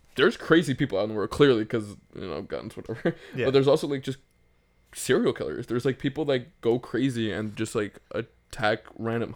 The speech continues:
Speaker 1: homes.
Speaker 2: Yeah.
Speaker 1: So I get it. It's just that, like, eh, like, w-, there's no need for, like, a giant, like, rifle or, like, that type of gun.
Speaker 2: Yeah, and the fact that our politicians care more about money and profit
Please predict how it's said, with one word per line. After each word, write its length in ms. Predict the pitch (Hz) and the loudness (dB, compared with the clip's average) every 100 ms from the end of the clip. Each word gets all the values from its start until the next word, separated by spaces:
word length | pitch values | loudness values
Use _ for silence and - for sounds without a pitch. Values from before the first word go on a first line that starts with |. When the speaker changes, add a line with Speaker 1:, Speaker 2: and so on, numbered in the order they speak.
| - | -4
Speaker 1:
homes. 420 | 123 85 82 - | -4 -4 -12 -8
Speaker 2:
Yeah. 200 | 117 131 | -2 -2
Speaker 1:
So 160 | - 123 | 2 2
I 80 | 113 | 2
get 340 | 107 104 107 | -2 -2 2
it. 280 | 123 175 208 - _ _ _ _ - | 2 0 -2 -12 _ _ _ _ -6
It's 180 | 120 - | -4 -2
just 160 | 139 | -2
that, 100 | 151 | 2
like, 260 | 139 117 - _ _ | 2 2 -4 _ _
eh, 60 | - - | -18 -14
like, 200 | 131 131 | -14 -14
w-, 260 | - - - | -16 -16 -10
there's 160 | 135 143 | -8 -8
no 80 | 143 | -6
need 300 | 123 131 120 | -6 -8 -6
for, 100 | 98 | -8
like, 120 | 101 | -8
a 80 | 98 | -10
giant, 380 | - 104 98 | -8 -8 -8
like, 120 | 92 - | -10 -10
rifle 360 | 67 110 - 76 | -6 -6 -6 -10
or, 240 | 60 73 | -8 -8
like, 200 | 71 - - - | -8 -10 -16 -8
that 320 | 95 - - | -8 -8 -20
type 240 | - - | -14 -14
of 100 | - _ - | -14 _ -18
gun. 360 | - 123 80 143 _ _ _ - | -12 -10 -12 -16 _ _ _ -8
Speaker 2:
Yeah, 220 | 69 62 _ _ - | -8 -8 _ _ -6
and 260 | 117 107 | -6 -6
the 200 | 113 113 | -6 -6
fact 360 | 113 127 135 - | -2 -4 -4 -4
that 240 | 113 101 _ _ _ _ _ _ _ _ - | -4 -4 _ _ _ _ _ _ _ _ -2
our 160 | 113 117 | 0 0
politicians 600 | 127 110 110 107 117 113 | 0 -2 -2 -8 -8 -10
care 360 | - - 110 110 | -14 -4 -2 -2
more 420 | 98 95 107 110 | -6 -6 -4 -4
about 360 | 117 107 95 90 | -6 -6 -6 -6
money 400 | 98 104 110 110 _ _ _ _ | -8 -6 -8 -10 _ _ _ _
and 160 | - - | -16 -14
profit 560 | - 117 104 - 110 | -4 0 0 -2 -8